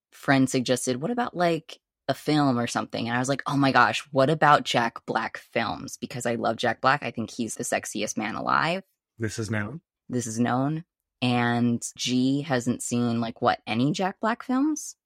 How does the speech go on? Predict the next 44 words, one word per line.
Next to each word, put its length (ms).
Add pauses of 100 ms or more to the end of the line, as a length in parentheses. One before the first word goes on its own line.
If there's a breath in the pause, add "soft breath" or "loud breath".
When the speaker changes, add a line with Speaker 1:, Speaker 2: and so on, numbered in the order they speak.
(180)
Speaker 2:
I've 240 (240)
definitely 320
seen 260
him 160
in 240
something. 720 (560)
I 100
don't 180
remember 260
what, 360 (320)
but 100
I 60
definitely 440
have 120
not 360
seen 380
School 340
of 140
Rock, 240 (100)
which 140
I 60
know 160
is 120
one 120
of 40
the 220
movies 340
you 100
want 180
to 60
watch. 440 (360)
Speaker 1:
That 100
was 160
one 120
of 60
them, 240
yeah, 280
for 180
sure. 500 (260)
I 100
think 240
it's 140
a 40
classic, 600